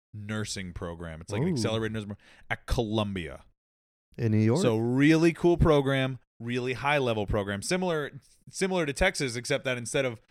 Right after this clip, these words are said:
Speaker 1: public Ivy, it is like, no, that's Ivy. Like
Speaker 2: Yeah,
Speaker 1: that's,
Speaker 2: that is
Speaker 1: that's an Ivy
Speaker 2: that
Speaker 1: League
Speaker 2: is
Speaker 1: school. That's
Speaker 2: that's
Speaker 1: brutal.
Speaker 2: an Ivy.
Speaker 1: So, and, and the reason I bring her up is,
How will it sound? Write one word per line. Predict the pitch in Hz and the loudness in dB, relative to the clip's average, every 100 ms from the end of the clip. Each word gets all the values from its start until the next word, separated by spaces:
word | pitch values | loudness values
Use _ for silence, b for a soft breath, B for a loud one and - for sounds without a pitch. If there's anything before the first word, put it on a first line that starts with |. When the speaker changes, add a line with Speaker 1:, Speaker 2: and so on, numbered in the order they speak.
| b _ | b _
Speaker 1:
public | 156 139 123 | 0 0 0
Ivy, | 135 151 120 117 | 4 2 2 -2
it | 117 | -2
is | 104 98 | -6 -8
like, | 90 | -8
no, | 95 | -8
that's | 85 90 | -8 -8
Ivy. | 85 78 55 - | -10 -12 -16 -18
Like | 101 | -8
Speaker 2:
Yeah, | 120 117 | -2 0
Speaker 1:
that's, | |
Speaker 2:
that | 135 | 2
is | 131 | 2
Speaker 1:
that's | 123 | 2
an | 135 | 2
Ivy | 135 | 2
Speaker 2:
that | 123 | 2
Speaker 1:
League | 120 | 2
Speaker 2:
is | |
Speaker 1:
school. | 135 143 | 2 2
That's | 139 | 2
Speaker 2:
that's | 117 | 0
Speaker 1:
brutal. | 143 123 | -2 -2
Speaker 2:
an | 127 | -6
Ivy. | 117 117 | -6 -8
Speaker 1:
So, | - 156 147 156 | 2 6 6 6
and, | 151 156 | 0 0
and | 151 | 0
the | 147 | 2
reason | 156 147 | 2 2
I | 135 | 2
bring | 131 123 | 0 -2
her | 113 113 | -2 0
up | 117 104 | 0 -2
is, | 104 98 90 | -2 -4 -6